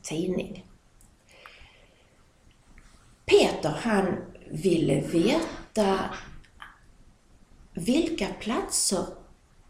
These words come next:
som läsarna tycker är fina.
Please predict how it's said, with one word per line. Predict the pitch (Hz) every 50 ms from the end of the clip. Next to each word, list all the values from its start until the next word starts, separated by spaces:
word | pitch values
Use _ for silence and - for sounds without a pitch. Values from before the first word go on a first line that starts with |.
| - _ _
som | - - - - - 214 208 190 196 196 - - - - _ _ _ _ _ _ _ _ -
läsarna | 196 180 170 170 180 214 - - - - 202 170 165 165 165 160 -
tycker | - - 151 151 - 151 - -
är | -
fina. | - - - - 180 202 277 320 277 214 247 359 392